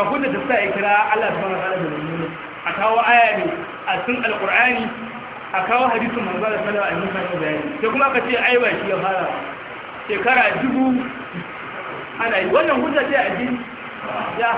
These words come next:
A wannan ba hujja ba ce a addini. Shi asalin wanda yi abin da kake wa raddi ma na asali,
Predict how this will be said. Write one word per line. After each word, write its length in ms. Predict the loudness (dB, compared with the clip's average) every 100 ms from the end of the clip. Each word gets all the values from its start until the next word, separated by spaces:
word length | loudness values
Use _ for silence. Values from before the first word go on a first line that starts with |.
| -2 -6 -6 -8 -10 -12 -12 -10 -10 -6
A 160 | 0
wannan 220 | 4 6 6
ba 100 | 6
hujja 280 | 4 4 4
ba 120 | 4
ce 120 | 4
a 80 | 2 2
addini. 360 | -2 -2 -2 -4 -6 -10 -10 -12 -12 -14 -12 -12 -8
Shi 160 | 2
asalin 420 | 4 4 4 4 4
wanda 240 | 4 4
yi 320 | 2 2 2
abin 320 | 2 2 2
da 80 | 2
kake 200 | 2 4
wa 160 | 4 6
raddi 280 | 4 4 2
ma 140 | 4
na 120 | 4 4 4
asali, 280 | 2 2